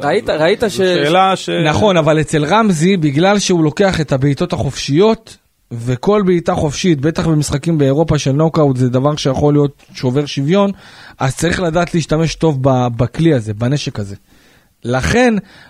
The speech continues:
Speaker 3: אני חושב שרמזי חייב לפתוח, אה, בגומלין, אם הוא כשיר חייב לפתוח, ואני מבין שהוא כן יכול לפתוח, אה, אבל יחד עם זאת, חתואל, אה, על פניו, מבחינת הסטטיסטיקה, שער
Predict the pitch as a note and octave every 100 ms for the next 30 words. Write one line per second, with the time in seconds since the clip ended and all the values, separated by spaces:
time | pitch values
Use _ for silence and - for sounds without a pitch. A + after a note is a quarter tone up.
0 | - C#3 D#3+ F3+ G#3 G3 F3+ G#3+ F#3+ F3
1 | D3+ - - - D#3 G#3 E3+ C3+ - C#3+
2 | A#2+ B2+ B2+ A#2+ B2 B2 A#2+ C3 E3+ -
3 | C#3+ D3+ C#3 A#2+ D#3+ C#3+ D3 C#3+ D#3 D#3
4 | B2+ - D3+ D#3 B2+ B2+ B2+ B2+ C#3 -
5 | C3+ B2 D3+ D3 C#3+ C3 A#2+ D3+ E3 G#3+
6 | F#3+ - - - - C3 B2+ B2+ B2 B2
7 | B2+ C#3 F3+ F3+ F3 D#3+ D3 G#3 A#3+ -
8 | D#3+ D3+ E3 E3 G3+ A#3 A#3 - - -
9 | - C#3 C3+ _ _ _ C#3 E3+ D3+ C#3
10 | D#3+ D3 A#2+ C3 D3 D#3 D3 C3 A#2+ F3+
11 | - E3+ D#3+ B2+ C#3+